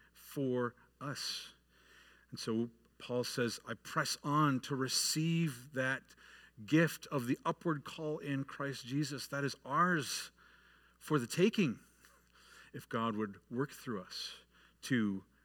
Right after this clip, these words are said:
endure to the end." And to shepherds, to elders, he says,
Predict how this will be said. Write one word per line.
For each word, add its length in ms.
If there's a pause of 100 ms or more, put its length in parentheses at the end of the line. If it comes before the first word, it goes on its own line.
(280)
endure 480
to 180
the 160
end." 440 (1200)
And 80
to 60
shepherds, 800 (520)
to 100
elders, 540
he 80
says, 640